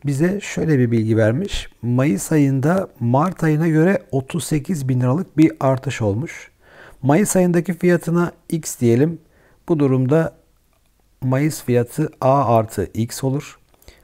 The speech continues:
Mart ayına göre otuz sekiz bin liralık bir artış olmuşsa demek ki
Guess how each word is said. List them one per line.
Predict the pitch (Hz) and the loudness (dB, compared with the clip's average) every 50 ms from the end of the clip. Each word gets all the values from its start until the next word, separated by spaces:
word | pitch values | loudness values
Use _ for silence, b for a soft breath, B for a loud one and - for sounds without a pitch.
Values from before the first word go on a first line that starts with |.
| b b | b b
Mart | 117 117 139 175 208 196 - | 2 4 4 4 4 4 4
ayına | 185 175 160 165 175 | 4 4 4 4 2
göre | 151 147 135 127 123 | 4 4 4 4 4
otuz | - - 113 120 - - 165 - | 2 0 -6 -4 -4 -6 -8 -6
sekiz | - 160 156 - - 208 185 156 139 | -6 -6 -6 -4 -2 -4 -2 -2 -2
bin | 135 135 | -4 -2
liralık | 127 127 131 131 127 - 131 | 0 0 0 -2 -4 -4 -2
bir | 135 - - | -4 -4 -4
artış | - - 123 120 - - 175 - - | -4 -4 -4 -4 -4 -6 -6 -4 -4
olmuşsa | 143 123 113 113 110 - - - - 185 196 - - _ _ _ - | -4 -2 -2 -2 -4 -6 -6 -4 -4 -2 -4 -4 -8 _ _ _ -2
demek | 160 156 147 143 131 131 - - | 0 0 2 0 -2 -4 -6 -2
ki | - 160 160 - - | 0 0 0 0 -2